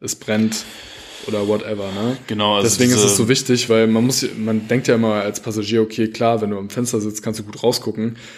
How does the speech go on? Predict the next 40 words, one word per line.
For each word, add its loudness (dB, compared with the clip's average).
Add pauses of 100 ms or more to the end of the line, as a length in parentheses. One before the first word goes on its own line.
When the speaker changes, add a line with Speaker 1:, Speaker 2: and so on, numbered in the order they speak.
(140)
Speaker 1:
aber -6
es 2
ist 0
trotzdem 2
eine 4
Alubüchse, 2
wo 2
halt 0
ein -10
paar -6
Löcher 2
drin -4
sind. -6
Also -2
sich -6
da 2
einen 2
Gesamtüberblick -2
zu -6
verschaffen, -2
ist -6
wahnsinnig 0
schwer. 0 (420)
Und -8
Speaker 2:
Und -4
Speaker 1:
das 6
Speaker 2:
das 6
Speaker 1:
ist 6
Speaker 2:
dann 4
auch 2
noch 2
ins, 2
ins -2
Speaker 1:
genau, 4
Speaker 2:
Cockpit 2
sozusagen, 2
Speaker 1:
ja. -2
Speaker 2:
äh, -6
zu -6
transportieren, 0